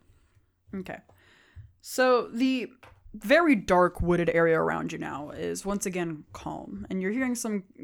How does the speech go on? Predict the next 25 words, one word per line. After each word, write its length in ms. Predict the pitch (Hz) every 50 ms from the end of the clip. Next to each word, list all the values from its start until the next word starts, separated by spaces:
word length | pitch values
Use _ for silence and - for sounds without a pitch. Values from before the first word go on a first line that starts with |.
| 202
groaning 420 | 180 - 180 175 180 175 165 165 160
from 160 | - 165 160
the 40 | 156
trees 380 | - - - 156 151 151 156
above 360 | 147 147 - 160 165 160 160
you, 140 | - 143 156
but 240 | 160 160 156 156 -
you 180 | 180 196 202 208
do 340 | 185 185 226 233 226 220
fully 340 | 202 - - 214 196 196 190
believe 280 | 165 180 175 185 175 160
that 220 | 165 165 - - _ _ _ _ _ _ -
this 220 | 165 160 147 -
is 300 | 160 156 156 156 151 - - _ _ _ _ _
just 460 | - - 170 156 - - - - - -
the 80 | -
wind 340 | - - - - - - -
at 80 | - -
this 160 | - - -
point. 380 | - - - 302 311 - - - - _ - - - - - - - - - - _ _ _ -
Um, 440 | 180 175 175 180 175 180 175 175 170 - _ _ _
but 140 | - 202 -
you 80 | 190 196
carry 220 | - 226 202 190
forward? 320 | 185 - 190 196 214 226